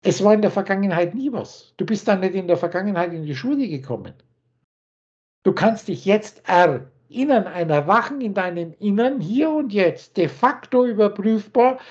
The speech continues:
dass du jetzt denkst, wie du in die Schule gekommen bist. Aber was weißt du noch davon?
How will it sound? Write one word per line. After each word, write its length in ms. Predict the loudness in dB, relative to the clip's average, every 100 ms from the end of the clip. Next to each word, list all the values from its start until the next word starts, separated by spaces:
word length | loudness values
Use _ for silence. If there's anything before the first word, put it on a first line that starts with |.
| -12
dass 220 | -4 -4 -2
du 80 |
jetzt 520 | -4 0 -2 -2 -6 0
denkst, 360 | 0 0 -8
wie 100 | -8
du 80 | -4
in 120 | -4
die 100 | -4
Schule 340 | -6 -4 -4 -4
gekommen 460 | -4 -4 -4 -2
bist. 200 | -4 -2
Aber 140 | -2 -2
was 160 | -2
weißt 240 | -4 -6 -8
du 60 |
noch 180 | -6 -6
davon? 340 | -6 -8 -10